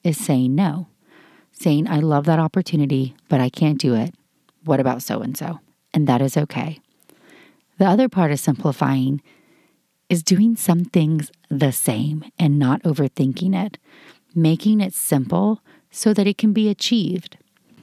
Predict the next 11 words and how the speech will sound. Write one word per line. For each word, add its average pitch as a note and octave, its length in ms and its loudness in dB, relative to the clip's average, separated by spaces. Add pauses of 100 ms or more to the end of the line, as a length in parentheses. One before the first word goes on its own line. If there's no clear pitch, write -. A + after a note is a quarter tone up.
(380)
For G#3+ 120 2
example, F#3 580 0 (420)
we E3+ 200 2
cook G3 220 0
vegan F3+ 280 2
at F#3 120 2
home. E3 360 2 (160)
You D#3+ 160 2
guys E3 260 2
know D#3+ 140 4
that. D3+ 320 -2